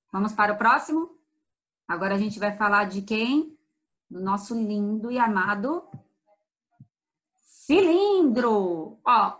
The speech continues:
o cilindro da gente, ele tem uma base circular.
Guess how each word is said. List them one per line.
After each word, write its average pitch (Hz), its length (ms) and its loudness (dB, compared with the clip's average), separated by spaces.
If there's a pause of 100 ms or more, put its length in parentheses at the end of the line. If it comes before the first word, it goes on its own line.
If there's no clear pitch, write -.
o - 40 -20
cilindro 220 500 -2
da 170 160 -8
gente, 180 540 -4 (1600)
ele 240 320 2
tem 190 320 -4
uma 202 200 2
base 190 480 -2
circular. 254 880 -4